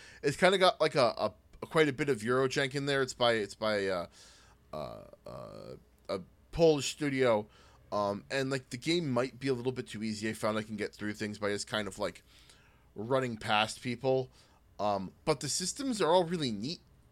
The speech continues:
in there. And, like, if you choose, if, if you engage with them, it's actually some really compelling gameplay. 'Cause it's, like,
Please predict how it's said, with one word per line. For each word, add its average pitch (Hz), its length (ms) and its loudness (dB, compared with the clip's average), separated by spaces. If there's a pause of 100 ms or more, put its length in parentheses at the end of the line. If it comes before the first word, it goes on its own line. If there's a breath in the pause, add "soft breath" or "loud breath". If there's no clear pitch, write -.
(160)
in 208 160 0
there. 254 400 2
And, 156 260 0
like, 214 220 -2 (320 soft breath)
if 165 140 0
you 175 100 -6
choose, 170 460 -8
if, 147 180 -6
if 151 140 -8
you 175 140 -6 (200)
engage 135 340 -2
with 156 120 -10
them, 190 160 0
it's 131 80 -6
actually 135 400 -2 (240)
some 123 140 -6
really 131 140 0
compelling 120 440 -4
gameplay. 151 460 -2 (440 loud breath)
'Cause 160 120 0
it's, 147 100 -2
like, 147 200 0